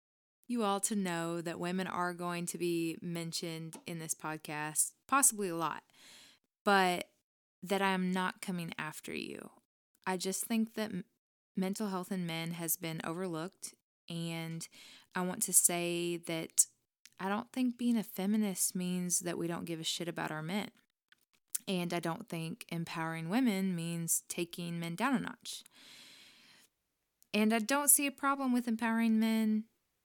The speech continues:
and empowering women. I don't think anybody needs to lose their power.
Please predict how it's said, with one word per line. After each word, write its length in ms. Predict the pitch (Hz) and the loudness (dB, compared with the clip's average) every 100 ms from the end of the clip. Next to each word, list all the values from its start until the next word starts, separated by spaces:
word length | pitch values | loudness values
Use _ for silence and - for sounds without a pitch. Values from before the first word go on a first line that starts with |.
| _ - | _ 2
and 180 | 240 269 | 4 4
empowering 480 | 220 170 151 151 | 2 0 -6 -8
women. 420 | 156 160 - 190 214 _ _ _ _ _ _ _ _ - - | -8 -8 -10 -10 -14 _ _ _ _ _ _ _ _ -10 -2
I 100 | 202 | 0
don't 180 | 208 | 0
think 200 | 208 208 | 0 0
anybody 560 | 190 214 220 190 196 196 | 6 6 6 4 2 2
needs 280 | 185 185 - | 0 0 -2
to 120 | - | -4
lose 280 | 170 190 170 | 0 2 2
their 100 | 165 | 0
power. 340 | 208 196 - | 2 2 2